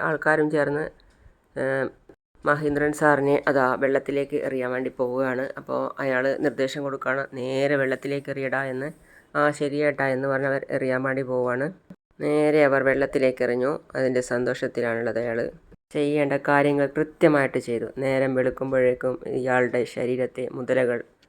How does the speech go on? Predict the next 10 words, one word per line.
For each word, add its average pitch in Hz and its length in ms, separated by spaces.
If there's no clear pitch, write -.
തിന്നു 147 260
തീർക്കും. 139 500
പിന്നെ 131 300
നമ്മൾക്ക് 131 400
ഒരു 139 120
പ്രശ്നവുമില്ല. 127 580
പിന്നെ 147 320
നമ്മളെ 143 400
ആരും 147 300
കണ്ടുപിടിക്കില്ല. 117 600